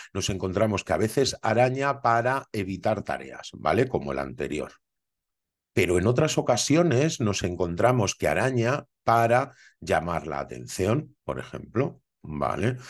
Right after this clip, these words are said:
Y en otras ocasiones nos encontramos que araña para, <clears throat> em, conseguir un tangible. Por ejemplo,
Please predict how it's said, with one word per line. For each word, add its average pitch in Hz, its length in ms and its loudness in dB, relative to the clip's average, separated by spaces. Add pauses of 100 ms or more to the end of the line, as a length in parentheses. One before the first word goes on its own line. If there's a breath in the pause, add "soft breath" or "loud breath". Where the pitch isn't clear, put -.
(200 loud breath)
Y 87 100 2
en 82 100 2
otras 123 320 2
ocasiones 139 800 2
nos 95 220 0
encontramos 90 760 0
que 85 140 0
araña 117 560 4 (320 loud breath)
para, 120 560 6 (100)
<clears throat> - 1160 -6
em, 92 840 0 (280 loud breath)
conseguir 101 840 -2 (480)
un 95 160 -8
tangible. 67 600 -6
Por 67 180 -8
ejemplo, 76 560 -4